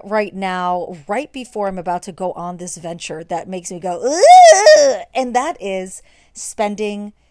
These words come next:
significantly less time on social media. I have not done it yet today, actually, social media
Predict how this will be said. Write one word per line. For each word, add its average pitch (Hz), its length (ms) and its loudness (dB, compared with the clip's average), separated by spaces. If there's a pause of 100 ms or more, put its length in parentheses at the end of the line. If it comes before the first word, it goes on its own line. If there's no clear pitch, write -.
(160)
significantly 214 880 -10
less 180 260 -14
time 165 240 -16
on 160 80 -16
social 165 340 -14
media. 156 460 -18 (540)
I 196 140 -2
have 202 300 -6
not 208 440 -8 (180)
done 202 240 -6
it - 340 -16 (380)
yet 202 380 -8
today, 156 500 -12
actually, 180 760 -14
social - 500 -14
media 170 500 -14